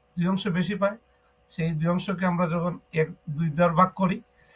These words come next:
চারশোকে দুই দ্বারা ভাগ করি, তখন আমরা এক অংশ পাই। খ এর বেতন, আমরা জানি খ এর বেতন হইল গিয়া পাঁচ। অতএব খ এর বেতনের অনুপাত হবে পাঁচ দ্বারা,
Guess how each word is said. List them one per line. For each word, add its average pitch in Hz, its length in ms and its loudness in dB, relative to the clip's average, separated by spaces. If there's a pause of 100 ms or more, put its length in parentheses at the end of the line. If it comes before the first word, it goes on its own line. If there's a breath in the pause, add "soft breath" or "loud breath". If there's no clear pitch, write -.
(280 soft breath)
চারশোকে 160 400 -2
দুই 156 160 0
দ্বারা 175 220 4
ভাগ 180 200 4
করি, 170 180 -2
তখন 160 220 0
আমরা 143 220 0
এক 135 120 -4
অংশ 139 240 -6
পাই। 104 180 -20 (1120 soft breath)
খ - 100 -20
এর 214 180 6
বেতন, 233 300 6 (160)
আমরা 185 220 6
জানি 202 240 2
খ 202 100 -6
এর 185 180 4
বেতন 202 260 0
হইল 185 220 2
গিয়া 180 300 2 (360)
পাঁচ। 170 260 4 (1160)
অতএব 175 380 0 (760)
খ - 100 -20
এর 160 220 6
বেতনের 160 440 0
অনুপাত 156 400 2
হবে 156 240 0 (680 soft breath)
পাঁচ 160 200 6
দ্বারা, 165 360 4